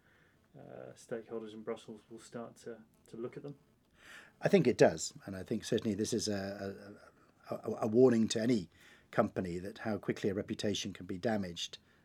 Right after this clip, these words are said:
Speaker 2: um, and how quickly their dirty washing can be, um,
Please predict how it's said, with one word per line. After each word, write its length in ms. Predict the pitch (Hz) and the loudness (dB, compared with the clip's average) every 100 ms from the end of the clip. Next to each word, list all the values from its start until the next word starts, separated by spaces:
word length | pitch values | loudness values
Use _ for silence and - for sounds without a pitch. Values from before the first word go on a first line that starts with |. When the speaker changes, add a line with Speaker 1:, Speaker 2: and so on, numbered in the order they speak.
| - - | -20 -16
Speaker 2:
um, 420 | 98 95 98 98 - - | -12 -10 -8 -10 -12 -10
and 120 | 95 | -6
how 200 | 113 110 | -4 -4
quickly 280 | - - 107 | -4 -6 -4
their 260 | 107 101 90 - | -2 -4 -8 -4
dirty 220 | 113 104 | -4 -4
washing 380 | 101 104 - 87 | -4 -4 -6 -8
can 180 | 98 87 | -10 -8
be, 260 | 98 92 - _ - _ _ - | -10 -10 -16 _ -20 _ _ -14
um, 400 | 98 95 92 | -12 -10 -10